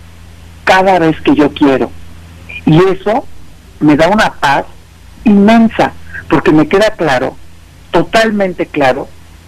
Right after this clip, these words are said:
que su conciencia persiste. Lo único que se perdió fue el vehículo.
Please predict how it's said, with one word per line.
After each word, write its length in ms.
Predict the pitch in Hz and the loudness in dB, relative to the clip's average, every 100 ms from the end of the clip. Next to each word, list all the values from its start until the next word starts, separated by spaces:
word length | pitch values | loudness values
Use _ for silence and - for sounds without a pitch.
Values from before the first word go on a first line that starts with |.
| - - - | -20 -20 -4
que 120 | 165 | -4
su 220 | 143 156 - | 0 0 2
conciencia 760 | 147 135 - 185 175 156 190 | 0 0 0 0 0 -2 -4
persiste. 720 | - - - 156 139 - 135 - - - - - - - - - - - - - - - - - - | -2 -4 -2 0 0 -2 -8 -10 -20 -20 -20 -20 -20 -20 -20 -20 -20 -20 -20 -20 -20 -20 -20 -20 -4
Lo 140 | - 147 | 2 4
único 320 | 185 220 196 | 4 2 0
que 100 | 156 | -2
se 100 | 147 | -2
perdió 460 | - 139 139 185 - - - | 0 2 2 2 0 -8 -6
fue 240 | - 165 - | -2 -2 -2
el 160 | 147 127 | 0 2
vehículo. 520 | 123 127 - 120 107 | 4 2 2 -2 -2